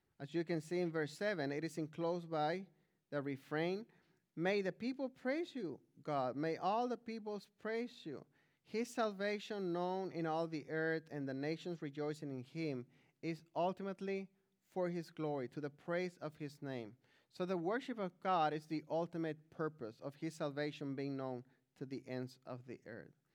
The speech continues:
But there is a problem. Under his rule, there can be no rebellion. That is why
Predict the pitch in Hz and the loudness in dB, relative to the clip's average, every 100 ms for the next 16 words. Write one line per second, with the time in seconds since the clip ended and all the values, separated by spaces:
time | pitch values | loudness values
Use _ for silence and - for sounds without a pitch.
0 | _ _ _ _ _ 165 185 190 190 175 | _ _ _ _ _ 0 2 2 0 -6
1 | - 208 247 117 101 - _ _ _ _ | 0 0 0 -6 -10 -18 _ _ _ _
2 | _ 156 170 180 156 240 320 - - 214 | _ -2 0 0 -2 -2 -2 -4 -8 -2
3 | 196 117 120 - _ _ _ - 165 160 | 0 0 -4 -12 _ _ _ -2 -2 0
4 | 170 170 170 160 151 156 151 139 127 117 | 0 2 2 2 2 -2 -2 -2 -4 -10
5 | 113 _ _ _ _ _ _ _ _ _ | -18 _ _ _ _ _ _ _ _ _
6 | - _ _ 151 165 180 175 180 180 | -20 _ _ 2 4 2 0 2 2